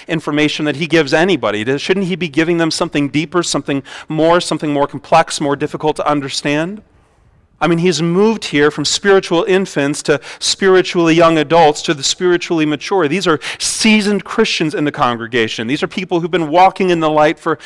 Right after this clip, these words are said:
some time and who can attest to the goodness and the faithfulness of God.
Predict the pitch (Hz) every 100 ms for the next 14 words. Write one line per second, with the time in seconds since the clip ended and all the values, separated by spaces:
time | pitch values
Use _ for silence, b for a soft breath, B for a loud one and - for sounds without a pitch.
0 | B - - 196 185 175 - 185 160 131
1 | 131 170 - 160 - 208 175 - - B
2 | B - 151 135 190 180 143 - 156 143
3 | 180 180 - 165 156 - 139 135 170 147
4 | 104 151